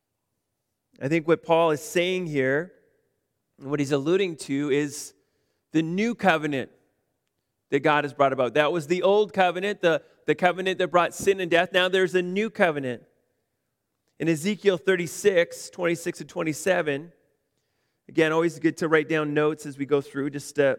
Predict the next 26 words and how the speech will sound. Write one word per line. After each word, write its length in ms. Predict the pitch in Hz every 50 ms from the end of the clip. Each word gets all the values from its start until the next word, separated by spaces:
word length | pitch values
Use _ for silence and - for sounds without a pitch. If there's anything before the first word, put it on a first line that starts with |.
| -
help 280 | - - 147 147 - 147
us 160 | 143 135 -
to 140 | - 139 135
remember, 460 | 135 135 135 135 135 139 139 143 143
to 160 | 135 139 -
understand. 760 | - 131 135 127 123 - - - 135 135 127 123 123 131 135 139
But 160 | 143 190 - _ _ _ _ _ -
Ezekiel 420 | 147 135 170 185 180 - 185 180 165
thirty-six, 560 | - 180 175 170 160 - - 185 180 170 -
twenty-six 560 | - - 180 180 180 180 175 - 180 170 -
and 80 | 165 147
twenty-seven 560 | - 180 165 156 147 - 170 160 160 160 156
says 240 | 156 - 147 135 139
this, 380 | 156 156 151 151 151 - - _ _ _ _ _ -
"And 120 | 156 160
I 180 | - 156 170 196
will 160 | 214 214 208
give 240 | 170 175 190 190 165
you 220 | 180 180 175 170
a 240 | 147 160 156 156 156
new 400 | 151 147 151 165 185 196 208 202
heart, 720 | - - 147 131 127 127 139 156 - - - - - - _ _ _ _ _ _ _ _ _ _ _ _ _ _ _ _ _ _ _ _ _ _ _ _ -
and 140 | 160 156 156
a 80 | 151
new 320 | 151 156 165 180 202 208 214
spirit 680 | - - - - - - 139 131 127 127 135 143 139